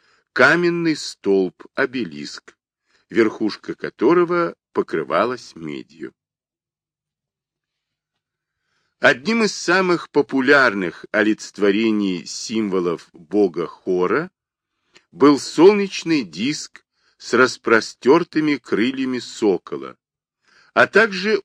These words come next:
око Хора, божественный глаз, как один из символов солнца.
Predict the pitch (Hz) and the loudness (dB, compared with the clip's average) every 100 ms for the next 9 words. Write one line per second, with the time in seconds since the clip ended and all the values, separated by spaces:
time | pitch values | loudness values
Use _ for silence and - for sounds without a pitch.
0 | _ 135 135 - - 110 - 104 101 98 | _ 6 6 6 -2 -2 -4 0 2 2
1 | 90 85 _ _ _ 98 107 117 120 - | 0 -4 _ _ _ 2 2 4 2 0
2 | 113 120 131 107 90 87 78 - - _ | -8 -4 -4 -4 -2 0 0 -6 -20 _
3 | _ _ - 98 98 85 92 185 185 _ | _ _ -6 -2 -2 -4 0 -2 -2 _
4 | - - - 98 127 143 143 135 - - | -14 -12 -12 -8 -8 -4 -4 -6 -8 -18
5 | - 73 65 - - 71 | -12 -12 -12 -20 -18 -18